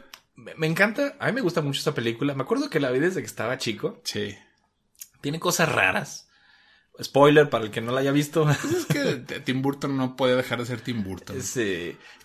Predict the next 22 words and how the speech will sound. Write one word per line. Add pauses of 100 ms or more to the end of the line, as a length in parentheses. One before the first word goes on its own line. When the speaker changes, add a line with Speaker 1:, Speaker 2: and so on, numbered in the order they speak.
(120)
Speaker 1:
¿Qué
había
hecho
Tim
Burton
hasta
ese
punto?
Speaker 2:
Beetlejuice,
nada
más.
Speaker 1:
No,
hizo
Speaker 2:
Ah,
y
animación.
Speaker 1:
Bueno, (120)
primero
hizo
la
de
Pee-wee.